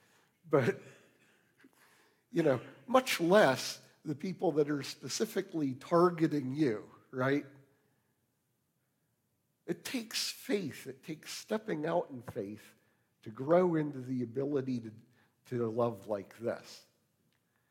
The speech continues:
And, you know, that faith, it's kind of a funny thing. Jesus said if you had faith the size of a mustard seed. Well, a mustard seed is almost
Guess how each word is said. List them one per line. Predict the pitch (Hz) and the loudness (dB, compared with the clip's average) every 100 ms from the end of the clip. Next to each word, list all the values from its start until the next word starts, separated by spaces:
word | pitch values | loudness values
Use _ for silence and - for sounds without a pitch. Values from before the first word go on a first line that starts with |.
| _ _ _ _ - | _ _ _ _ -2
And, | 147 160 135 - - _ _ | 0 2 -2 -10 -20 _ _
you | 202 | 0
know, | 202 175 - - - _ _ - | 4 4 0 -14 -20 _ _ -4
that | 180 - | -2 -2
faith, | - 202 160 113 | -6 -4 -4 -6
it's | 135 - - | -10 -10 -10
kind | - 175 | -8 -8
of | 156 | -8
a | 135 | -10
funny | - 165 147 | -6 -4 -4
thing. | 127 143 107 101 | -6 -6 -8 -10
Jesus | 110 170 160 175 - | -10 -8 -8 -8 -8
said | 151 139 | -6 -4
if | 131 127 | -6 -10
you | 131 | -12
had | 117 151 143 139 - - _ _ | -8 -4 -4 -6 -14 -20 _ _
faith | 170 151 - | -6 -6 -8
the | 131 | -14
size | - 147 135 123 | -6 -2 -2 -4
of | 120 | -10
a | 117 | -10
mustard | 120 135 - - 104 87 | -8 -10 -12 -14 -14 -14
seed. | - 101 | -16 -16
Well, | 113 131 | -12 -10
a | |
mustard | 156 339 - - 131 | -10 -12 -12 -10 -10
seed | - 143 120 | -10 -14 -10
is | 110 101 - | -10 -10 -8
almost | 202 226 147 123 | -8 -2 -2 -2